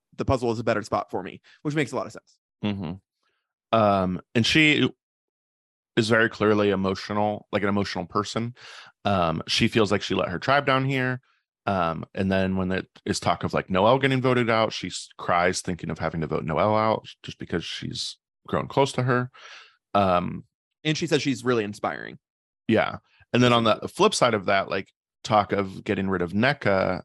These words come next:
Speaker 2: uh, is hard for Jesse because he views neca as, uh, a reminder of his mom. His mom passed away and neca reminds her, reminds him of her. Um, and so he's finding it very tough to think about having to vote neca out because of that.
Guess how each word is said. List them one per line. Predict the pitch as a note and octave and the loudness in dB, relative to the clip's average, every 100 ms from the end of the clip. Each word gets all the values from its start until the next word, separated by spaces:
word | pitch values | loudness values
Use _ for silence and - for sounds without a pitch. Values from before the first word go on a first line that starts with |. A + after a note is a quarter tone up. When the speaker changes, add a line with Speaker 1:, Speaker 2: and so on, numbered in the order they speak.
| _ | _
Speaker 2:
uh, | - - _ _ | -8 -8 _ _
is | G2 G2+ G2 - - | -2 -2 -2 -6 -6
hard | - G#2 F#2+ | 0 2 0
for | F#2+ | -4
Jesse | F2+ G2+ - | 0 0 0
because | G2 - F2+ | -4 -4 -6
he | F#2+ | -4
views | E2+ F2 E2 | -2 -2 0
neca | F#2 F2 F#2+ F2+ F2 - _ _ _ | -2 0 0 2 0 -4 _ _ _
as, | E2+ E2 E2 E2+ - - _ | -2 0 -2 -2 -6 -6 _
uh, | F2 A#1+ A#1+ - _ _ - | -4 -2 -2 -6 _ _ 2
a | |
reminder | G#2 G2+ G2 F#2+ | 4 4 2 0
of | E2 | -2
his | E2+ | -4
mom. | E2 E2 F#2 | -2 -2 -2
His | F2 | -2
mom | E2 E2+ | -2 -2
passed | G2 E2 - | -2 -2 0
away | G2 F#2+ | 0 0
and | F2+ | -2
neca | E2 E2 | -4 -4
reminds | D#2 D2 G2 B2 - | -6 -2 -2 -2 -2
her, | C3+ B2+ - - _ _ _ _ _ _ _ | -2 -2 -4 -12 _ _ _ _ _ _ _
reminds | G#2+ G#2+ A2+ A2+ - | 0 4 4 2 2
him | A#2+ A2+ | 0 0
of | - A2+ A2+ | 0 0 0
her. | C3+ C3+ - _ _ _ _ - | -4 -4 -8 _ _ _ _ -2
Um, | F#2 F2 - | 0 0 -4
and | E2+ | -4
so | E2+ D#2+ D#2+ - | 0 0 -2 -4
he's | A2 G#2 - | -2 0 0
finding | G2 F#2+ | 0 0
it | F2+ | 0
very | F#2+ F#2 | 0 0
tough | F2 F#2+ F#2 - | -2 -4 -4 -8
to | - F2 E2 E2 - _ _ _ _ - | -6 -4 -4 -6 -8 _ _ _ _ -6
think | F#2 F2 | -4 2
about | F2 E2 | 2 4
having | E2+ E2+ | 0 -2
to | E2 | -2
vote | E2+ E2 | -2 0
neca | A#2 - - | -2 0 -2
out | A2+ A#2 | -2 -2
because | - G#2 | -2 -2
of | G#2+ | -2
that. | G#2+ G#2 | 0 0